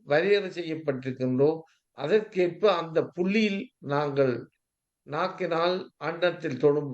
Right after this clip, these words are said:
தொடுவது போ-, தொடும்போது அல்லது இதழை மேலையும் தொடும் பொழுது அந்த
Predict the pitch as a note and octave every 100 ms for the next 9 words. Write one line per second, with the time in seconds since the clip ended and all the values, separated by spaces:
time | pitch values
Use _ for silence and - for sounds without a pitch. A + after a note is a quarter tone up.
0 | A2+ C#3+ C#3+ C#3+ B2 A#2+ A#2+ A2 - C#3
1 | D#3 E3 D#3 A2+ - C3 E3+ - _ _
2 | _ _ B2+ D#3 F#3+ F#3 D#3 F3+ G3 G3+
3 | F3+ E3 D#3+ D3+ B2+ D3+ C#3+ C3 A#2+ A2
4 | B2 F3 G3 _ _ _ _ B2+ E3